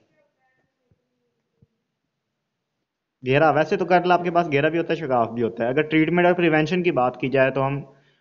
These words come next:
cotton leaf कर्ल disease को control कर सकते हैं, अ, insecticide use करके, क्योंकि ये insect vector होता है इसका।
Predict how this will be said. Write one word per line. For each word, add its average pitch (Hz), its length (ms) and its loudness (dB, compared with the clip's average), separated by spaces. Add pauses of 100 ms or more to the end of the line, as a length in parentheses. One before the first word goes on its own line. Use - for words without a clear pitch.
(120)
cotton 147 320 0
leaf 147 200 0
कर्ल 143 260 0
disease 131 240 -4
को 131 180 -2
control 139 360 0
कर 143 120 2
सकते - 340 -8
हैं, 135 340 -2
अ, 120 260 0
insecticide 127 600 -2
use 117 180 -6
करके, 101 360 -4
क्योंकि 170 240 0
ये 175 80 2
insect 170 380 -2
vector 131 280 -2
होता 104 240 -2
है 98 60 -4
इसका। 95 300 -14